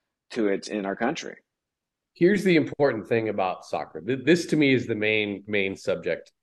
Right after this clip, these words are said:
Speaker 2: is I think all American sports need to adopt relegation.
Speaker 1: Mm.
Speaker 2: That, that is, that is a philosophy in sports that I think needs to happen.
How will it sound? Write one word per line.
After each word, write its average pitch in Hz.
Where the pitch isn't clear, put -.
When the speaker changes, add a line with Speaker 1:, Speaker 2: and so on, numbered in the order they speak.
Speaker 2:
is 95
I 113
think 151
all 123
American 113
sports 104
need 101
to 113
adopt 92
relegation. 82
Speaker 1:
Mm. 87
Speaker 2:
That, 113
that 117
is, 135
that 127
is 139
a 147
philosophy 131
in 120
sports 113
that 110
I 101
think 101
needs 95
to 78
happen. 71